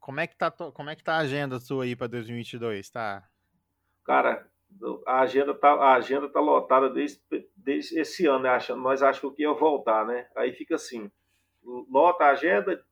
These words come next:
Speaker 2: cancela, joga pra frente, remarca e fica aquela coisa, né? Mas, cara, a agenda tá lotada. Não
Speaker 1: Não
Speaker 2: tem
Speaker 1: tem
Speaker 2: jeito.
Speaker 1: espaço nem pra res-,
Speaker 2: Tá.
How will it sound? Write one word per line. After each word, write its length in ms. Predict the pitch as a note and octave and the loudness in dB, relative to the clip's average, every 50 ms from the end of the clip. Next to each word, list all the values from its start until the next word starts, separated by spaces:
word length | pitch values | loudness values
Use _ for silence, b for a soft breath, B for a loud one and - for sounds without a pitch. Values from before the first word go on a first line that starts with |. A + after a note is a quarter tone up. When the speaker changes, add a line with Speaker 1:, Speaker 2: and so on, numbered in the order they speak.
| _ _ - | _ _ -2
Speaker 2:
cancela, 560 | D3 C#3+ C3 - - - E3+ F#3 F#3+ F#3 E3 | 0 0 0 0 0 2 4 6 6 6 4
joga 220 | C#3+ D3 C#3+ C#3+ D3 | 2 0 0 0 0
pra 200 | - C#3 C3 - | 2 2 2 2
frente, 520 | - E3+ F3+ F#3 F#3+ F#3 F#3 - - - b b b b b b b b b b | 0 -2 0 2 2 0 -2 -4 -14 -20 b b b b b b b b b b
remarca 760 | - - D3+ D#3+ C#3 C#3+ E3+ F#3 F#3+ F#3+ F3+ E3 - E3 D#3 | -4 -2 0 0 2 4 6 10 10 10 10 8 6 0 0
e 80 | D3+ D3 | 0 -2
fica 220 | - - - D#3+ | -4 -4 -4 -2
aquela 260 | - - E3+ F3+ F3+ | 0 2 2 2 0
coisa, 420 | - - D3 C#3 C3 B2 A#2+ B2+ B2+ | 0 -2 0 2 2 2 0 -2 -2
né? 220 | C3+ D3 C#3+ C#3 - _ _ _ _ _ _ _ | -2 -2 -2 -4 -8 _ _ _ _ _ _ _
Mas, 260 | - B2 B2+ C3 C3 - | -2 0 0 0 0 0
cara, 420 | - E3 D#3+ D#3 - - - - | 2 4 6 6 6 6 4 4
a 40 | B2 | 4
agenda 300 | C3+ C3 C3+ C#3+ D3+ D3 | 2 2 0 -4 -2 0
tá 100 | - - | 0 2
lotada. 680 | - - - - - - A2 G#2+ G#2 G2 - - - _ _ _ _ _ _ | 4 4 4 4 4 2 4 4 4 2 -2 -8 -10 _ _ _ _ _ _
Não 120 | - - - B2+ B2 - _ _ | -20 -20 -20 -20 -20 -20 _ _
Speaker 1:
Não 100 | - B2 | -18 -12
Speaker 2:
tem 120 | A#2+ B2+ C3 | -8 -6 -6
Speaker 1:
tem 100 | - D3 | -6 -6
Speaker 2:
jeito. 160 | - A2+ - | -4 -2 0
Speaker 1:
espaço 240 | D3+ D3 D3 - D#3 | 0 0 0 -2 -6
nem 120 | D#3 E3 | -10 -8
pra 120 | - F#3+ F3 | -4 -4 -2
res-, 180 | F3 F3+ - | 0 0 -2
Speaker 2:
Tá. 80 | - | -4